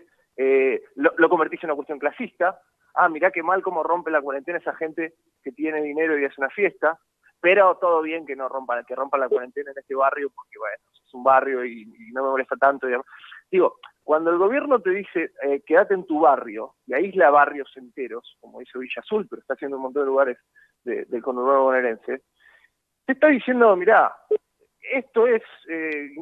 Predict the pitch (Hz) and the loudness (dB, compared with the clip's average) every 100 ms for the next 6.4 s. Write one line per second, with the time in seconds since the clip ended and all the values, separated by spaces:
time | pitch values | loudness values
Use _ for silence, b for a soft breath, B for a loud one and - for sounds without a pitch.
0 | 165 160 170 190 180 208 247 196 175 160 | -12 -8 2 4 6 6 6 4 0 -8
1 | 147 147 160 233 196 160 175 165 - 202 | -8 -8 -6 -6 -6 -8 -8 -8 -4 -6
2 | - _ _ _ _ _ _ _ _ _ | -6 _ _ _ _ _ _ _ _ _
3 | _ _ _ 240 240 185 226 208 202 208 | _ _ _ -12 -12 -6 -6 -6 -6 -4
4 | 233 277 262 240 254 233 220 - 226 - | -2 -2 -2 -2 -4 -4 -8 -8 -12 -12
5 | - 147 185 147 131 - 117 - - 156 | -8 -4 -2 -2 -4 -6 -14 -16 -6 -2
6 | 180 233 226 240 | 0 2 6 6